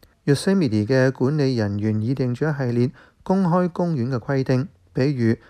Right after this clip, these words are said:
保持社交距離同限制參觀同住宿嘅人數，減少人群嘅接觸，並建議遊客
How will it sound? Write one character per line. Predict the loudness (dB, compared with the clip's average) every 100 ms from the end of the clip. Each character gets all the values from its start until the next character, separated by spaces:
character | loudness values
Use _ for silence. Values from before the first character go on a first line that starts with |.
| _ 0
保 | 2 2
持 | 0 -2
社 | -2 0
交 | 0
距 | 0 -2
離 | 0 0 0
同 | 0 -2
限 | -2 -2 -2
制 | 0 -2
參 | 0 0 0
觀 | -2 -2 -2
同 | -2 -4
住 | -4 -6
宿 | -4
嘅 | -2 -2
人 | -2
數， | 0 2 2 -2 -20 -20 -20 _
減 | -2 0 0
少 | 0 0
人 | 0 -2 -2
群 |
嘅 | -4 -4 -2
接 | -4
觸， | -4 0 -2 -2 -16 _
並 | -2 0 0
建 | -2 -2
議 | -2 -2
遊 | -2 -4 -2
客 | -2